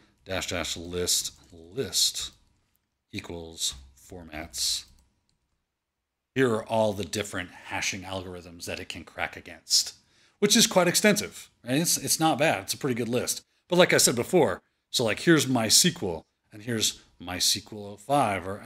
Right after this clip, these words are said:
or M S S Q L, I guess it is, M S S Q L one two. Sometimes that stuff comes into play, and if you know what the format is, you just do dash,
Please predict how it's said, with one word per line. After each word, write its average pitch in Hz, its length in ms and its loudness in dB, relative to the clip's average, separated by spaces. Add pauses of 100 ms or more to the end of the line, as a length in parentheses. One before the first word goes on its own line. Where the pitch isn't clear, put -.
or 120 140 -10
M 131 160 0
S 104 240 2
S 95 60 -6
Q 87 100 -14
L, 82 40 -6
I - 40 -8
guess 85 180 -8
it 87 80 -10
is, 82 220 -10
M 143 160 2
S 123 220 4
S 135 100 0
Q 135 120 2
L 123 280 2 (320)
one 101 260 -8
two. 110 480 2 (1040)
Sometimes 156 680 2
that 135 120 0
stuff - 280 0
comes 107 220 -6
into 98 120 -8
play, 123 300 -2
and 101 80 -4
if 101 100 -10
you 104 60 -10
know 98 80 -10
what 90 120 -14
the - 60 -20
format 98 340 -12
is, 139 260 2
you 101 60 -4
just 92 140 -4
do 95 100 -10
dash, 107 280 -6